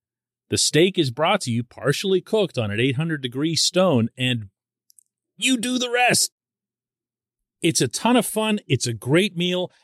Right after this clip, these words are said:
and it's a baseball atmosphere like no other in Pittsburgh.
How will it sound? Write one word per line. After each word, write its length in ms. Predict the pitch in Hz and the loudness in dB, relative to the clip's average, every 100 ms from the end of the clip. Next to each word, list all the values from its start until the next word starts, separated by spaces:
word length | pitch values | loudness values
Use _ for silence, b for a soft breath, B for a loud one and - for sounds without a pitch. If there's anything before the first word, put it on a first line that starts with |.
| _ | _
and 120 | 131 | 2
it's 160 | 127 - | 2 2
a 60 | 104 | 0
baseball 600 | 156 196 - 190 175 160 | 2 2 2 0 0 2
atmosphere 720 | 175 151 123 - 123 110 - _ - | 0 0 -2 0 0 -2 -4 _ -4
like 240 | 120 - | -2 0
no 340 | 127 151 180 | 2 4 4
other 260 | 175 139 110 | 4 2 0
in 220 | 123 117 | -2 -6
Pittsburgh. 520 | - 143 - 107 85 | -4 -4 -2 -4 -4